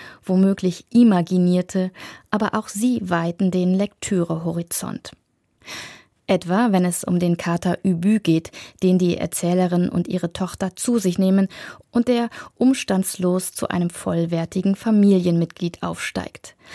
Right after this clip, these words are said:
Und als das Tier, Namensvetter von Alfred Jarrys legendär grotesker Theaterfigur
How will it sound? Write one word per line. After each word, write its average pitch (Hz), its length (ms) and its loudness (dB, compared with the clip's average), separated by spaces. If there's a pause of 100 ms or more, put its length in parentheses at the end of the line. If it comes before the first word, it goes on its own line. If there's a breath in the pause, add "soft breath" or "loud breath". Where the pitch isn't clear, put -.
(240 loud breath)
Und 185 180 0
als 190 240 -2
das - 260 -2
Tier, 254 440 2
Namensvetter 185 840 0
von 180 220 0
Alfred 185 480 -2
Jarrys 175 520 0
legendär 175 500 2
grotesker 190 720 -4
Theaterfigur 190 1040 -2